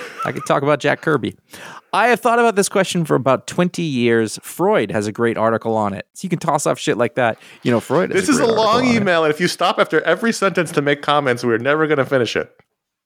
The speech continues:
Speaker 1: Well. <laughs>
Speaker 2: I'm just saying, you stopped after every single sentence, and there's about forty-five of them in
Speaker 1: He
Speaker 2: this email.
Speaker 1: took his time to write in.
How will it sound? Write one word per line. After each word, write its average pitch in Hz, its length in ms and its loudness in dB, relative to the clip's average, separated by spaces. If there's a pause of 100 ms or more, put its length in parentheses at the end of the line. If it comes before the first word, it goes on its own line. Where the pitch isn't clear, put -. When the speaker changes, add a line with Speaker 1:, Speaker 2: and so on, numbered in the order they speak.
(1160)
Speaker 1:
Well. 123 340 -4 (240)
<laughs> - 60 -18 (1800)
Speaker 2:
I'm 160 120 2
just 208 160 4
saying, 202 320 0 (240)
you 180 120 0
stopped 180 320 0
after 156 300 0
every 190 360 2 (180)
single 165 500 0 (100)
sentence, 139 440 0
and 117 180 0
there's 120 160 4
about 120 380 0
forty-five 139 420 2
of 104 80 -2
them 85 160 -2
in 85 60 -6
Speaker 1:
He 85 80 -8
Speaker 2:
this 180 80 -2
email. 85 60 -6
Speaker 1:
took 208 200 -2
his 196 180 -2
time 170 260 0
to 147 80 2
write 135 260 0
in. 117 320 0